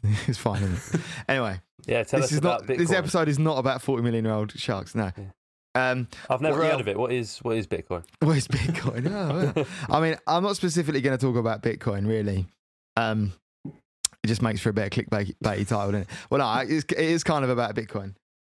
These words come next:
Speaker 1: Um, what I really wanted to talk about, right? So, shout out to Reply All, right? I was listening to the Reply All podcast. Obviously, they could do with our shout outs, you know.
Speaker 3: <laughs> Yeah,
Speaker 1: Sm-,
Speaker 3: rip,
Speaker 1: small
Speaker 3: they don't
Speaker 1: time.
Speaker 3: even exist anymore.
Speaker 1: There's, like, this, yeah, there's, like, this little small time podcast that, uh,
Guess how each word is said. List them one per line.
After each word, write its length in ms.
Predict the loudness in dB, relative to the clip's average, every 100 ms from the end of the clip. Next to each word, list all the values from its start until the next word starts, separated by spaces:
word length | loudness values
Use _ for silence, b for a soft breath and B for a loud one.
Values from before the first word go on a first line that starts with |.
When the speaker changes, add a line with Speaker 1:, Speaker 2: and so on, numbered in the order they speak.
| _ 0
Speaker 1:
Um, 320 | 2 2 -2 B -2
what 140 | 0 4
I 60 | 4
really 240 | 4 2
wanted 180 | 2 0
to 80 | 0
talk 220 | 0 0
about, 240 | -2 -2
right? 180 | -2 0
So, 200 | 0 0 -4 _ _ _ -20 B _ -4
shout 380 | 2 4 4 2
out 160 | 0 2
to 120 | 0
Reply 420 | 2 2 4 4
All, 240 | 2 2
right? 220 | 0 0 0
I 40 |
was 120 | 2
listening 220 | 0 -2 0
to 80 | 2
the 60 |
Reply 320 | 0 2 0
All 100 | 0
podcast. 440 | 0 -4 -2 -2 0
Obviously, 200 | 2 2
they 60 | 2
could 120 | 2
do 80 | 2
with 100 | 2
our 120 | 0
shout 300 | 0 -2 0
outs, 240 | -2 -2
you 60 | -2
know. 260 | 2 0 0
Speaker 3:
<laughs> 40 |
Yeah, 220 | 0 0
Speaker 1:
Sm-, 120 | 2
Speaker 3:
rip, 140 | 0 0
Speaker 1:
small 220 | 2 2
Speaker 3:
they 60 | 4
don't 80 | 2
Speaker 1:
time. 80 | 0
Speaker 3:
even 100 | -2
exist 260 | -4 -4
anymore. 240 | -4 -4 0
Speaker 1:
There's, 220 | 0 2
like, 140 | 0
this, 200 | 0 -2 0
yeah, 80 |
there's, 120 | 2 0
like, 100 | -2
this 120 | -2
little 140 | -2
small 320 | 0 0 0
time 300 | 0 0 0
podcast 580 | 0 -2 -2 -2 -2 -4
that, 180 | -6 -4
uh, 160 | -4